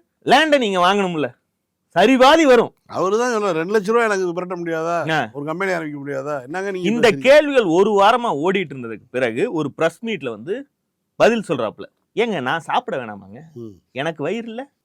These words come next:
Speaker 1: பசிக்காதா எனக்கு, பூவா பசிக்கும்ல, நான் என் குழந்தைகளுக்கு ஃபீஸ் கட்ட வேண்டாமா, நான் என்ன பிச்சையா எடுக்க முடியும்,
Speaker 2: ம்.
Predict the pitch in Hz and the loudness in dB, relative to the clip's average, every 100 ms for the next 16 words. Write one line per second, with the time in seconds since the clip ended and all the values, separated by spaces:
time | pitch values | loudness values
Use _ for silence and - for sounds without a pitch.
0 | _ 175 175 233 131 110 92 - 101 - | _ -8 -6 -4 -4 -4 -10 -16 -18 -12
1 | 143 160 110 - - 90 98 117 _ _ | -6 -6 -8 -16 -18 -14 -14 -14 _ _
2 | _ _ 147 240 262 202 175 156 165 160 | _ _ -2 -2 -2 -4 -6 -6 -6 -6
3 | 135 131 - 175 - - 98 90 87 90 | -8 -10 -12 -12 -12 -14 -14 -14 -18 -20
4 | 82 _ _ _ _ _ _ _ 151 220 | -20 _ _ _ _ _ _ _ 0 0
5 | 190 - 156 262 240 143 107 104 95 98 | -2 -6 -2 2 2 0 -4 -12 -12 -14
6 | 110 113 | -14 -16